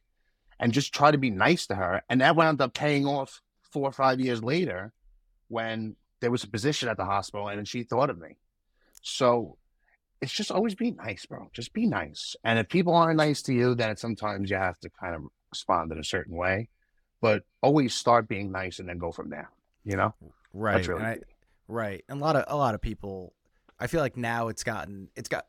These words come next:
Speaker 2: it's gotten better where people start off being nice. I feel like when
Speaker 1: Yeah.
Speaker 2: first, when I first started, I felt like a lot of people would try to, they knew you were new in business and they kinda try to muscle you or, or bully
Speaker 1: Mm-hmm.
Speaker 2: you. But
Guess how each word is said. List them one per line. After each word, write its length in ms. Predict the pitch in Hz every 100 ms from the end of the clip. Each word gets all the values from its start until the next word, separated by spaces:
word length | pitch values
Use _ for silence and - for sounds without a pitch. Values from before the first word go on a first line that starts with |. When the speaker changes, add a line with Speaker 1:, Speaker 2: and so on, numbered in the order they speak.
| -
Speaker 2:
it's 80 | 151
gotten 220 | 131 120
better 340 | 120 131 131 _
where 100 | 117
people 560 | - 127 120 117 107 - _
start 320 | - 131 117
off 180 | 117 117
being 240 | 131 127
nice. 300 | 131 131 127 -
I 60 |
feel 200 | - 131
like 220 | 120 113 _ _ _ _ -
when 280 | 107 113 95
Speaker 1:
Yeah. 200 | 101 101
Speaker 2:
first, 420 | - 151 131 -
when 140 | 113 113
I 80 |
first 340 | 107 - 135 -
started, 580 | 113 107 104 98 90 85 _ _ -
I 80 |
felt 320 | 104 - 120 101
like 180 | 107 107
a 20 |
lot 220 | 110 104
of 60 | 98
people 440 | 113 107 104 98
would 100 | 92
try 280 | - 110 104
to, 220 | 98 92 - _ _ -
they 140 | 135
knew 180 | 139 147
you 180 | 143 139
were 80 |
new 220 | 131 123 123
in 100 | 113
business 480 | 117 110 113 110
and 80 | 104
they 80 | 95
kinda 260 | 107 110 104
try 200 | 117 104
to 80 |
muscle 360 | 101 104 - 107
you 320 | 104 101 101
or, 120 | 98 85 82
or 180 | 101 92
bully 380 | 87 107 104
Speaker 1:
Mm-hmm. 100 | 104
Speaker 2:
you. 320 | 113 - 98 95 - - -
But 260 | 117 101